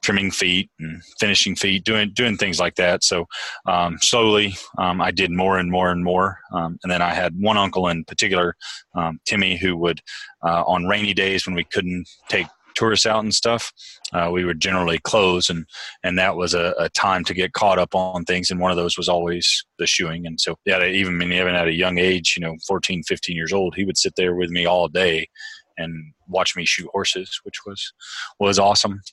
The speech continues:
Um, so that was kind of the, kind of the start. And then from, from there, obviously my, my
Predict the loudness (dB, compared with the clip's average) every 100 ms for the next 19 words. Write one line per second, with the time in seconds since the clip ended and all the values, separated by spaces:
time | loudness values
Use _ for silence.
0 | -18 -4 0 2 2 2 2 0 2 4
1 | 4 2 -2 -6 -2 0 0 2 4 2
2 | 0 -4 -6 -18 -18 -8 -2 0 0 0
3 | 2 2 0 -4 -12 _ -6 -2 0 0
4 | 4 4 4 4 4 2 0 0 -2 -4
5 | -10 -16 -12 -2 0